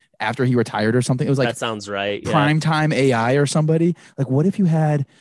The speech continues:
Speaker 1: what if Kobe was an unlockable player or somebody like that? Uh, but for me, I always loved that the N B A Street always put the art. They had, like, a lot of artists that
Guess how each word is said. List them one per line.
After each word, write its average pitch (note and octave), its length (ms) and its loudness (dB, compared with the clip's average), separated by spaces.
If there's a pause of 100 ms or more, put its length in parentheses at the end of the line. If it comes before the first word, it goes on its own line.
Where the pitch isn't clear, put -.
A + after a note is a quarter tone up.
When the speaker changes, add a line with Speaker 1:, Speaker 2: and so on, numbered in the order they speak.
(120)
Speaker 1:
what C#3+ 160 2
if F3 140 -4
Kobe D#3+ 440 2
was B2+ 300 -6
an A#2+ 80 -6
unlockable G#2+ 480 -8
player - 280 -14
or A#2+ 100 -6
somebody C#3 300 0
like A#2 180 0
that? A#2 220 -2 (440)
Uh, A#2 200 0
but A#2+ 360 0
for C#3 200 0
me, D#3 220 2
I B2+ 220 0
always D#3+ 320 4
loved A#2 260 2
that A2 100 0
the A#2 60 -2
N A2+ 80 0
B A2 140 0
A G#2+ 40 0
Street A2+ 380 -2
always A2+ 340 0
put A2+ 360 -2 (280)
the A#2 360 -2
art. B2+ 280 0
They B2+ 140 -2
had, B2 300 -4
like, G#2+ 200 -8
a - 60 -8
lot A#2 160 -2
of A2+ 140 -2 (440)
artists C#3+ 520 2 (220)
that C3 200 -4